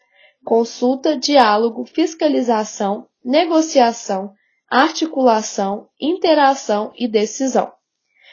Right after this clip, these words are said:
O ambiente virtual de participação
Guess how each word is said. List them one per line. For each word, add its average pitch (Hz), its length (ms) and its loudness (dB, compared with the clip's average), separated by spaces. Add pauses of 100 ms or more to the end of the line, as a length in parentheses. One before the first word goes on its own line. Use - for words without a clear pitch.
(120)
O 254 120 6
ambiente 302 500 4
virtual 269 560 2
de - 140 -10
participação 220 1160 0